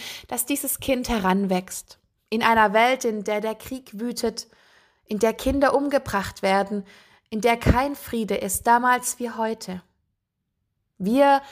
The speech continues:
sehen weiter, sehen, wie Jesus durch die Lande zieht und immer zu denen kommt, die ihn am meisten brauchen, zu denen, die am Rand der Gesellschaft stehen. Jesus geht zu den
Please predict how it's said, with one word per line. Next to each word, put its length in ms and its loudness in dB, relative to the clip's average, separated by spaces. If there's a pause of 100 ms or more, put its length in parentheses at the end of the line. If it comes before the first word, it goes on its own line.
(160)
sehen 600 0 (200)
weiter, 680 -4 (140)
sehen, 420 2
wie 60 0
Jesus 460 -2
durch 280 2
die 120 -4
Lande 500 -2
zieht 320 -4
und 180 -4
immer 300 0
zu 180 -2
denen 440 -4
kommt, 340 -2
die 80 -6
ihn 160 -2
am 160 2
meisten 560 -2
brauchen, 680 -8 (360)
zu 120 0
denen, 360 2
die 100 2
am 220 2 (220)
Rand 280 0
der 120 0
Gesellschaft 680 -4
stehen. 560 -6 (240)
Jesus 400 0
geht 240 -2
zu 140 0
den 360 0